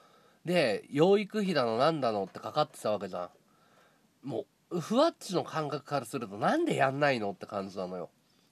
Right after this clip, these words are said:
俺が、だって四十とか五十稼げてんの、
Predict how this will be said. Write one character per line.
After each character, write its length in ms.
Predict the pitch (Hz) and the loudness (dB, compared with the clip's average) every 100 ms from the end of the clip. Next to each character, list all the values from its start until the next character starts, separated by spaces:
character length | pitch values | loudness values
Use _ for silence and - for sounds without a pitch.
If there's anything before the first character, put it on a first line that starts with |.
| _ - | _ -2
俺 260 | 151 262 | 2 4
が、 260 | 330 381 320 | 4 2 2
だ 120 | 117 | -2
っ 40 | 120 | -6
て 120 | 104 | 2
四 320 | 147 285 302 | 6 6 6
十 220 | 170 131 | 0 -4
と 100 | 98 | -4
か 80 | 90 | -8
五 240 | 95 127 | -4 -2
十 200 | 160 294 | 0 0
稼 300 | - 123 123 | 0 -4 -6
げ 80 | 120 | -6
て 140 | 104 92 | -6 -8
ん 100 | 92 | -6
の、 240 | 92 87 | -6 -6